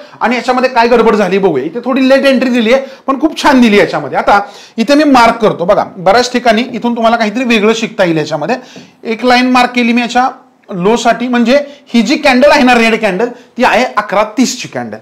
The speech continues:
यानंतर मी याचा top mark केला. चला उचला याच्यामध्ये, लावा याच्यामध्ये. ओके, हे mark केलं. आता तुम्हाला प्रश्न पडेल, "अरे हा, पुढच्या कॅन्डल ह्याच्या entry दिली." पहिली गोष्ट लक्षात ठेवा, पुढची candle आहे कुठली?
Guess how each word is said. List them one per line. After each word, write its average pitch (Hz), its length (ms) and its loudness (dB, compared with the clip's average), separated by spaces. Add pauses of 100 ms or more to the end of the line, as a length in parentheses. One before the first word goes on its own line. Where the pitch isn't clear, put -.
(200)
यानंतर 247 380 2
मी 240 180 2
याचा 226 240 0 (500)
top 233 220 2
mark 240 280 2
केला. 226 220 0 (800)
चला 208 120 0
उचला 214 300 0
याच्यामध्ये, 214 400 -2 (800)
लावा 190 280 2
याच्यामध्ये. 202 400 -2
ओके, 233 180 -2 (460)
हे 254 60 2
mark 277 280 0
केलं. 156 180 -2 (240)
आता 233 160 -2
तुम्हाला 320 200 2
प्रश्न 285 280 -2
पडेल, 269 180 0
"अरे 262 160 2
हा, 254 220 2
पुढच्या - 580 -2
कॅन्डल 254 340 2
ह्याच्या 233 240 -2
entry 247 320 0
दिली." 208 260 -2 (240)
पहिली 202 200 -2
गोष्ट 190 220 2
लक्षात 160 280 -6
ठेवा, 156 260 -2 (320)
पुढची 240 240 -4
candle 240 260 0
आहे 226 220 4
कुठली? 233 320 -2